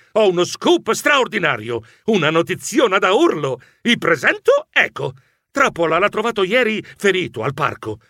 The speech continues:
L'abbiamo curato e abbiamo scoperto che questo pappagallo chiacchierone è l'unico testimone del furto alla banca. Sta rivelando informazioni che saranno fondamentali per le indagini.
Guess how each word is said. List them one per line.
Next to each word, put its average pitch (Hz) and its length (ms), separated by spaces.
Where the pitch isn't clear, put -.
L'abbiamo 233 360
curato 247 440
e 104 40
abbiamo 139 260
scoperto 156 480
che 131 240
questo 170 400
pappagallo 143 640
chiacchierone 127 840
è 175 160
l'unico 202 420
testimone 220 560
del 196 180
furto 254 360
alla 214 140
banca. 135 440
Sta - 240
rivelando 175 440
informazioni 170 760
che 233 140
saranno 214 440
fondamentali 185 840
per 139 160
le 131 120
indagini. 107 600